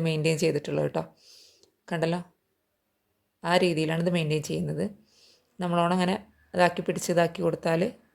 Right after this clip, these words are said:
വലിയവർക്കും ചെറിയവർക്കും, ഉം, വലിയവർക്ക് എന്ത് ചോദിച്ചാൽ പത്ത് വയസ്സിന് മുകളിലോട്ടുള്ളവർക്ക് ട്ടോ.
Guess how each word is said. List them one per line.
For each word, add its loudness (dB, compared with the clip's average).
വലിയവർക്കും 8
ചെറിയവർക്കും, 4
ഉം, -4
വലിയവർക്ക് 4
എന്ത് 2
ചോദിച്ചാൽ 2
പത്ത് -2
വയസ്സിന് 6
മുകളിലോട്ടുള്ളവർക്ക് 0
ട്ടോ. -2